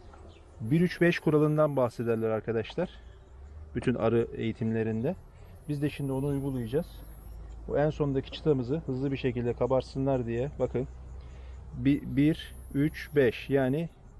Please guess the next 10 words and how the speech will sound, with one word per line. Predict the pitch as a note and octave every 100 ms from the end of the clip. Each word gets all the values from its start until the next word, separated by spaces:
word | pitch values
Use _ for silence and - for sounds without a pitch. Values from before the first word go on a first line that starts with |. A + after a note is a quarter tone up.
| - - -
ortasını | B2 B2+ C#3+ D3+ C#3+
alacağız. | B2 A2 D3 - - - - - - - - - - -
İkiye | B2 - D#3+
koymuştuk. | D#3 E3 E3 D#3 F3+ -
Bunu | F3+ D3
da | D#3+
dörde | C#3+ C3+ C3
alacağız. | A2 F#2 F#2
Yani | C3 B2+ C#3
şuraya. | - C3+ G2+ C3